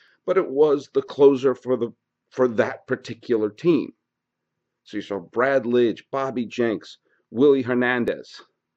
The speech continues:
Hell, Keith Foulke, who wasn't a Red Sox for that long, but got the great moment. And one of the pitchers who have done that, one of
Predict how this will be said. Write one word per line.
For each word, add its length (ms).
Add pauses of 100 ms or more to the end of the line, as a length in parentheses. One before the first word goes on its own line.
(680)
Hell, 300 (300)
Keith 300
Foulke, 260
who 80
wasn't 280
a 40
Red 140
Sox 240
for 120
that 240
long, 300 (360)
but 180
got 280
the 100
great 320
moment. 460 (920)
And 140
one 140
of 80
the 60
pitchers 420
who 180
have 240 (440)
done 220
that, 200
one 140
of 180